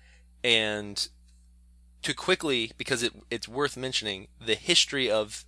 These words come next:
the impression among the scientific community for the Cambrian explosion is worth mentioning 'cause it is interesting and important because <laughs> it, it's so,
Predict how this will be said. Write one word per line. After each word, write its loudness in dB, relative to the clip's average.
the -2
impression -2
among -2
the 0
scientific 2
community -6
for -4
the -4
Cambrian -6
explosion -4
is -6
worth -4
mentioning -6
'cause -2
it 2
is 2
interesting 4
and 4
important -4
because 2
<laughs> -
it, 10
it's 6
so, 8